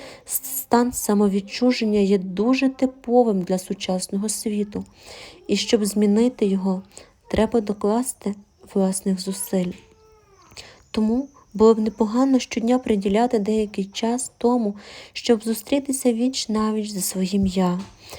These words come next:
щоб поринути в тихий ритуал позбавлення зовнішньої та внутрішньої метушні.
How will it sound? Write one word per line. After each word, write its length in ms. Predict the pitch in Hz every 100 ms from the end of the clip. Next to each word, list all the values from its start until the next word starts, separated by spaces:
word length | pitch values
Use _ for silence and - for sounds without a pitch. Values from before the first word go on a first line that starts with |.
| - -
щоб 280 | - 226
поринути 580 | 208 - 220 247 247 247
в 100 | 220
тихий 440 | - - 285 - 269
ритуал 580 | 262 - 220 220 220 220
позбавлення 760 | 214 196 196 214 247 262 226 208
зовнішньої 760 | 190 214 247 254 - 240 240
та 180 | - 190
внутрішньої 680 | 190 202 202 214 - 202 202
метушні. 720 | 190 185 202 - 190 180